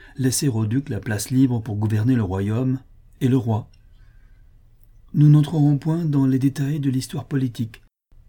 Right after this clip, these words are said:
mais nous ferons remarquer toutefois que de ces aventures galantes, déjà fécondes en meurtres, sortit la guerre civile et que le peuple, lui, qui n'avait point trempé ses lèvres aux coupes d'or de l'hôtel de Bourgogne, qui n'avait point été des faits du duc Louis d'Orléans,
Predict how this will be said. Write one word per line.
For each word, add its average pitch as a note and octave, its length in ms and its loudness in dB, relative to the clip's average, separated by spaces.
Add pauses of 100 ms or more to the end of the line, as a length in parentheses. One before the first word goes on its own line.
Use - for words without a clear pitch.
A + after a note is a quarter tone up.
(340)
mais A2+ 180 0
nous G#2+ 140 2
ferons G#2 240 -4
remarquer G#2+ 420 -4
toutefois C#3 540 -8 (360)
que D3 100 4
de C3+ 120 4
ces C#3 240 0
aventures B2 360 0
galantes, C3 680 0
déjà G2+ 340 -2
fécondes F#2+ 460 -4
en G2+ 80 0
meurtres, A2+ 480 -4 (240)
sortit - 400 -4
la G2+ 120 -2
guerre A2 200 -4
civile G2+ 500 -6 (240)
et D3+ 60 -2
que - 100 -4
le G2 140 -4
peuple, F#2 320 -8
lui, G#2 320 -4 (640)
qui B2+ 100 -8
n'avait A2+ 220 0
point C3+ 180 -2
trempé A2 400 -6
ses A2 200 -4
lèvres A2 340 -4
aux F2 40 -10
coupes A#2 280 -6
d'or G2+ 260 -4
de F2+ 80 -6
l'hôtel G2+ 380 -4
de G2+ 60 -2
Bourgogne, G2 600 -4 (480)
qui A#2+ 100 -2
n'avait A#2 200 2
point C#3 240 0
été A#2+ 240 -4
des G#2+ 160 -4
faits B2 280 -6
du G#2+ 120 -4
duc A2 280 -2
Louis G#2+ 180 2
d'Orléans, F#2+ 580 -4